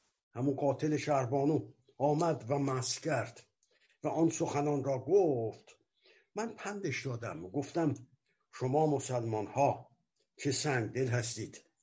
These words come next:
مگر آدم را هم شکنجه می کنند؟» گویا این مرد ارمنی نمیدونسته که ما مسلمان ها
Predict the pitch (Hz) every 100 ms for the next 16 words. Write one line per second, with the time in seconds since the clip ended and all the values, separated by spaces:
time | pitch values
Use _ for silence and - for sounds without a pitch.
0 | _ _ _ _ _ _ _ - 120 127
1 | 143 135 131 127 139 135 123 117 123 -
2 | 120 117 110 95 110 131 127 113 85 -
3 | - _ _ _ _ _ _ _ _ _
4 | - - _ _ _ - - 113 120 95
5 | 95 - - _ _ _ _ _ _ _
6 | _ - - - 98 107 101 107 101 95
7 | 82 92 107 107 87 78 78 - - -
8 | 98 110 95 - 90 80 69 - 110 -
9 | -